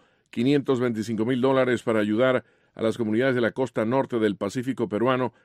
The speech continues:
afectadas por las intensas lluvias, aludes y desbordes de ríos que han dejado setenta y nueve muertos,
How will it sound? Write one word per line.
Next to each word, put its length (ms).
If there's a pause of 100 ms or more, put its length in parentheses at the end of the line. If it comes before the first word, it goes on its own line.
(200)
afectadas 560
por 140
las 160
intensas 460
lluvias, 460 (260)
aludes 500
y 80
desbordes 560
de 80
ríos 360 (300)
que 100
han 100
dejado 280
setenta 400
y 60
nueve 200
muertos, 480